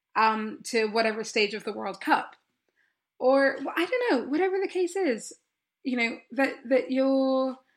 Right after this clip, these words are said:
I don't know, that your husband remembered to buy the tea that you like.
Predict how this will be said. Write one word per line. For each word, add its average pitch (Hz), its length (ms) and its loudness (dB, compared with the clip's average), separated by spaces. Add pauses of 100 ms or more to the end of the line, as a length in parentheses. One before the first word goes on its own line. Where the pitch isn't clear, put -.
(1600)
I 202 120 -6
don't 254 140 -6
know, 277 260 4
that - 160 -8
your 233 140 -4
husband 233 680 -4 (320)
remembered 226 540 -4
to 226 80 -10
buy 226 280 0
the 214 120 -4
tea 269 400 -2
that 202 180 -8
you 190 100 -12
like. 202 420 -12